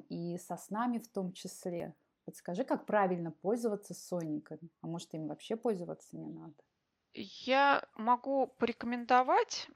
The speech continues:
Speaker 2: м, чтобы, а, в первую очередь, вот как твой муж делает, э, пытается сопоставить события своей жизни с тем, что,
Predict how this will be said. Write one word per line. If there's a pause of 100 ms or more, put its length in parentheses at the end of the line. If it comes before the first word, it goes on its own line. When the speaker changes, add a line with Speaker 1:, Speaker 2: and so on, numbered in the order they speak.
(200)
Speaker 2:
м,
чтобы, (680)
а,
в
первую
очередь, (260)
вот
как
твой
муж
делает,
э,
пытается
сопоставить
события
своей
жизни
с
тем,
что,